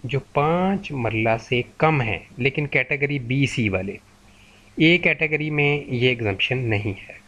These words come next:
ठीक है, यानी इसमें जो हमारा property tax का department है उसमें उन्होंने इलाके रखे हुए हैं, जो ज़रा normal इलाके हैं वो ए category में हैं। normal से मुराद अच्छे भी हैं और normal भी हैं, दरमियाने भी हैं।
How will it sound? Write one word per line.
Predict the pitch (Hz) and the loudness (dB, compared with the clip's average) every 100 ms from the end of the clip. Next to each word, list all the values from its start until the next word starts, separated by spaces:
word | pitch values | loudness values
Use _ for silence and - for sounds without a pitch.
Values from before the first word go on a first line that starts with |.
| - | -6
ठीक | 139 | 0
है, | 165 | 0
यानी | 147 131 156 208 - _ - - - - - _ | 0 -2 -2 -6 -12 _ -20 -20 -20 -20 -20 _
इसमें | 165 - 160 156 156 - 139 | -4 2 2 2 0 -6 -2
जो | 131 127 | 2 2
हमारा | 123 120 | 2 2
property | 127 120 139 | 0 -2 -2
tax | 127 - | -2 -4
का | - | -4
department | 113 107 104 143 143 | -4 -2 -2 -2 -2
है | 143 139 | 0 -2
उसमें | 139 - 135 | -2 -6 -4
उन्होंने | 135 127 123 | -2 -2 0
इलाके | 131 113 110 - | 2 2 2 0
रखे | 123 - 139 | -2 0 -2
हुए | 131 139 | 0 -2
हैं, | 127 127 113 | -2 -4 -2
जो | 120 135 | 0 2
ज़रा | 135 135 127 - - - - - - | 2 2 0 -8 -20 -20 -20 -20 -4
normal | 147 135 139 170 185 | 4 6 6 4 4
इलाके | 175 147 151 | 4 4 2
हैं | 139 | 2
वो | 143 139 | 0 0
ए | 110 104 | 0 0
category | 120 143 139 151 | 0 -2 -2 0
में | 170 | 0
हैं। | 170 180 196 - 139 | 0 0 -2 -4 2
normal | 135 131 143 | 4 6 4
से | - | 4
मुराद | 143 139 135 | 4 4 2
अच्छे | 127 - 160 | -2 0 0
भी | 170 | 0
हैं | 160 165 | 0 0
और | 160 123 | 2 2
normal | 113 107 101 | 2 2 0
भी | 98 98 | -2 -2
हैं, | 107 | 0
दरमियाने | 107 107 101 98 | 0 0 0 -2
भी | 95 | -6
हैं। | 92 | -10